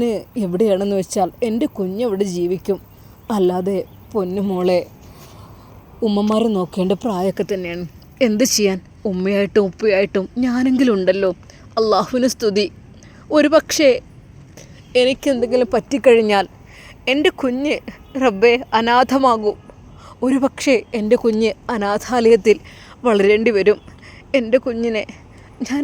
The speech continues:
എന്ത് ചെയ്യും റബ്ബേ? ഞാനുകൂടി ഇല്ലാതായാൽ,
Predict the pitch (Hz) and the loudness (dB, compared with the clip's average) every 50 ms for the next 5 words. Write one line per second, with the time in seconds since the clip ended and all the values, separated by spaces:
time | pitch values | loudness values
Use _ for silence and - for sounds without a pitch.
0 | 277 247 226 240 254 240 285 - - 262 208 - 226 226 214 - - - - - | -2 -2 -2 -4 -4 -4 -4 -4 -4 -6 -6 -4 -6 -8 -8 -10 -18 -20 -20 -20
1 | - - - 277 247 208 202 202 220 220 226 - - - - - - - - - | -16 -8 -4 -2 -2 -2 -2 -2 -2 -2 -2 -4 -10 -20 -20 -20 -20 -20 -20 -12
2 | - - 294 277 240 240 254 269 254 277 269 240 254 233 - - - - - - | -6 -2 -2 0 0 0 0 0 2 2 2 2 0 -2 -4 -10 -20 -20 -20 -20
3 | - - - - - 311 285 240 233 233 240 240 202 240 226 220 214 | -20 -20 -20 -8 -4 -2 -2 0 2 2 2 4 4 2 2 2 0